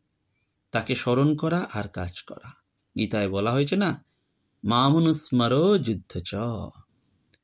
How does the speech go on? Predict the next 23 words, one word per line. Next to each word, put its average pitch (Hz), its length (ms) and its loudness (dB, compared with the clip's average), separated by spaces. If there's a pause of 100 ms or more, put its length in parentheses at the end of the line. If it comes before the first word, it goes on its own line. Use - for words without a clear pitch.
(420)
অর্থাৎ 127 280 -2
যুদ্ধ 127 300 0
তো 214 120 -4
করতে 135 380 -2
হবে, 98 240 0
জীবন 123 360 2
যুদ্ধ, 120 460 -4 (960)
তাই 110 100 -2
যুদ্ধ 107 260 -2
করতে 117 360 -4
হবে, 87 240 -4
কিন্তু 104 260 -2
মামনুস্মর, 104 1000 0 (120)
মাঝে 101 220 -2
মধ্যেই 117 380 -2
সেই 110 140 -4
কাজের 101 340 -2
মাঝে 98 260 -2
মাঝে 123 320 -2 (1500)
তাকে 95 240 -6
স্মরণ 92 400 -6
করতে - 360 -14
হবে। - 360 -20